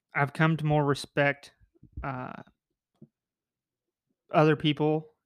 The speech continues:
and people that are, m-, like, different from, uh, from me. Uh, and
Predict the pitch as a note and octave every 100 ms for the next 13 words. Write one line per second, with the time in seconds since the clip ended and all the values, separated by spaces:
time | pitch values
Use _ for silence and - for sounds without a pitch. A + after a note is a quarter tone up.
0 | - D3 C3+ D3 C#3 C#3 C3 C3 C3+ -
1 | D3 - C#3 C3+ D3+ C3+ E3 - D3+ D3+
2 | - D#3+ D#3 D#3 D#3+ E3 _ _ _ _
3 | _ _ _ _ _ _ D3 C3+ C3 -
4 | - C#3 C3